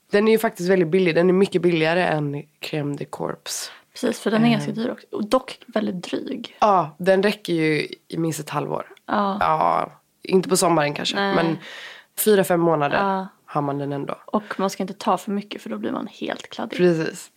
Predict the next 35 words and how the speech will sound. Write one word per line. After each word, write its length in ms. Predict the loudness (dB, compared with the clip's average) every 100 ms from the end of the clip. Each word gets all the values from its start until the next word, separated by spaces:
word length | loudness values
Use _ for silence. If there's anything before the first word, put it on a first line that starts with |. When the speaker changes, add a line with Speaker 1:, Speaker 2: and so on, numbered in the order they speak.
| -8
Speaker 2:
Mm. 240 | -6 -4 0
Speaker 1:
Och 120 | 2
den 180 | 4 2
kostar 380 | 0 -2 -2
runt 580 | 0 0 0 -2 -6 -14 -14 -6
fyrahundraåttio, 1120 | -2 -2 -2 -2 -4 -4 -4 -6 -8 -8 -4 -4
något 160 | -4
sånt. 420 | -2 -2 -2 -10 -20 _ 0
Speaker 2:
Mm. 100 | 2
Speaker 1:
En 80 |
stor 220 | 2 0 0
burk. 420 | 0 -2 -6 -16 -16 -16 -18 -20 _
Och 280 | 2 2 2
Glaciers 480 | 0 0 0 0 -2
Body 300 | 0 0 0
Hero, 360 | -2 -2 0 0
nu 100 | -2
kommer 200 | 0 2
jag 80 | 2
inte 120 | 0
ihåg 220 | 0 0
hur 80 | 0
många, 280 | -2 -2 -4
många 280 | -4 -2 -2
milliliter 580 | -2 -2 -2 -2 -4 -2
det 80 | 0
är, 100 | 0
men 240 | -2 -4 -8 _
det 280 | -2 0
är 180 | 0 0
en, 360 | -4 -6 -10 -14 _
en 120 | -4
stor 680 | -4 -2 0 0 -4 -8 -12
flaska. 600 | -4 -4 -4 -6 -6 -6 -8 _
Speaker 2:
Mm. 320 | -2 0 -2